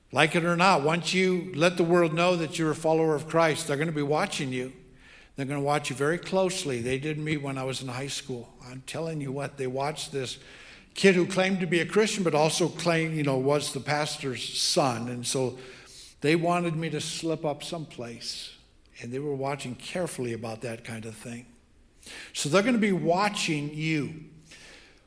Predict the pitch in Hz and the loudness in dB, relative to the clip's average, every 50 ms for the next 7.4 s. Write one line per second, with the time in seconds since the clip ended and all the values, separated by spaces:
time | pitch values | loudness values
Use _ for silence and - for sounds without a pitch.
0 | _ _ _ _ _ _ - 185 190 190 220 226 233 226 226 220 226 - - - | _ _ _ _ _ _ 2 4 6 8 8 8 8 6 6 6 2 0 -4 0
1 | - 202 190 180 160 190 185 165 143 123 110 - - - - - - - - - | 2 2 2 2 2 2 2 2 0 -2 -4 -8 -12 -16 -18 -20 -20 -20 -20 -20
2 | - - _ _ _ - _ _ _ _ _ - - 143 117 175 180 170 160 156 | -20 -20 _ _ _ -20 _ _ _ _ _ -12 -10 -4 0 2 6 6 6 6
3 | 156 156 151 160 185 180 175 180 165 170 165 160 160 143 - 156 151 135 - - | 6 6 6 6 4 4 2 0 2 2 4 4 2 0 -2 -4 -4 -4 -4 -2
4 | 139 139 127 127 117 104 98 123 127 139 160 202 175 151 139 123 120 120 151 - | -2 -2 0 0 -2 -2 -2 0 0 2 2 0 0 0 -2 0 -2 -2 -6 -8
5 | - - - - - - - - _ - - _ _ _ _ _ _ _ - - | -14 -20 -20 -20 -20 -20 -20 -20 _ -20 -20 _ _ _ _ _ _ _ -16 -10
6 | 120 123 127 127 127 127 131 139 135 143 139 143 131 120 139 135 127 - - 135 | -6 -4 -2 0 0 0 0 0 0 2 2 2 2 0 -4 -4 -4 -4 -4 -4
7 | 127 117 117 113 113 110 110 110 | -4 -4 -2 -4 -4 -6 -6 -10